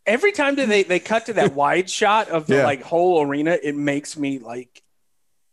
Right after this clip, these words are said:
Speaker 1: cringe.
Speaker 2: The scaffolding's jiggling, shaking. All they have for the platform up top is some plywood boards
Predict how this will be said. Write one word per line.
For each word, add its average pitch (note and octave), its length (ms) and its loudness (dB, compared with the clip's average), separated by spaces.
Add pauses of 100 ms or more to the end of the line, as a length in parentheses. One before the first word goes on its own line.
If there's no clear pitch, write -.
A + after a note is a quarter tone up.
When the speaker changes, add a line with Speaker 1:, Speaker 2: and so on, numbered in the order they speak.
(200)
Speaker 1:
cringe. C3 480 -8
Speaker 2:
The A#2 80 -2
scaffolding's C#3 720 -2 (720)
jiggling, B2 600 0 (100)
shaking. C3 540 -2 (280)
All B2+ 200 2
they C#3 100 2
have C3+ 180 0
for C#3+ 100 -4
the C3 80 0
platform B2+ 420 0
up A#2+ 120 0
top B2 320 0
is G#2 120 -6
some G2+ 240 -6
plywood B2 480 -2
boards A2 520 2